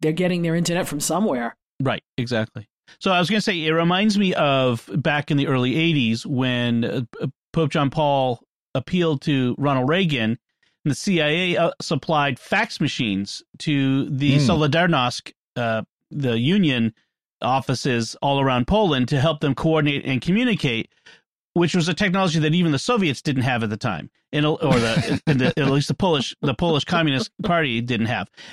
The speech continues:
Speaker 2: and they, uh, they had better communications than, than their oppressors did,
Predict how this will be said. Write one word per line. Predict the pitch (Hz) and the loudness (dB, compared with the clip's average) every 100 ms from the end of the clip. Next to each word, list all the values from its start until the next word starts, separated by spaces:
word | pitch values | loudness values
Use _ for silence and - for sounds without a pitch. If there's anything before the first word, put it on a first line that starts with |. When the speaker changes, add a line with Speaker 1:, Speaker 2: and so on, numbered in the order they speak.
| - | -6
Speaker 2:
and | 175 170 170 - | 0 2 2 0
they, | 156 160 160 | 0 0 0
uh, | 151 143 - _ _ _ _ | 2 2 -2 _ _ _ _
they | 156 170 | 0 2
had | 180 175 131 | 2 2 2
better | 175 190 | 2 2
communications | - 185 170 185 208 - 127 113 - - _ - | 2 2 2 2 0 0 -2 -2 -4 -14 _ -4
than, | 139 143 139 - _ | 0 2 0 -2 _
than | 131 123 120 117 120 | -4 0 2 0 0
their | 123 123 | 0 0
oppressors | 117 202 202 151 117 | 0 0 0 -2 -2
did, | 110 98 | -4 -6